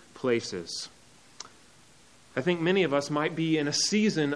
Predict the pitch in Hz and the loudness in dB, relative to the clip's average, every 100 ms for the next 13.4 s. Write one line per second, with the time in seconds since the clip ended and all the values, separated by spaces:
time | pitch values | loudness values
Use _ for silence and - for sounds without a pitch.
0 | 147 143 139 135 - - 156 160 160 151 | 0 2 2 0 -8 -2 0 2 0 -2
1 | 131 - 143 113 92 - - - - 180 | -6 -4 -4 -4 -8 -14 -14 -12 -8 -2
2 | 180 170 170 147 143 131 123 - 135 135 | -2 -2 -2 -2 0 0 -4 -8 0 2
3 | 120 117 147 160 156 139 135 156 - 131 | 4 4 4 4 2 0 2 2 4 2
4 | 127 120 110 113 117 117 117 120 - 160 | 4 4 4 4 4 6 6 6 4 2
5 | 160 151 - 131 - - 151 143 127 107 | 2 2 -2 -4 -4 0 2 2 0 -2
6 | 90 - - - - 139 135 127 127 110 | -6 -14 -20 -16 -4 -2 0 2 2 0
7 | 107 - 123 127 160 175 175 151 135 123 | -4 -14 -4 4 6 6 4 4 4 4
8 | 139 160 156 135 131 123 - 156 160 156 | 4 4 0 -2 0 0 0 4 4 4
9 | 151 135 135 113 139 135 127 131 131 - | 0 -4 -4 0 2 2 2 0 0 -4
10 | - 165 185 180 160 151 139 131 123 143 | -2 2 4 2 0 -2 -2 -2 2 4
11 | 160 151 - 127 135 135 135 - - 156 | 4 2 -2 -4 2 4 4 0 0 2
12 | 151 117 - - - - - - - - | 2 0 -6 -10 -10 -18 -20 -20 -20 -20
13 | - - 131 | -14 -4 -4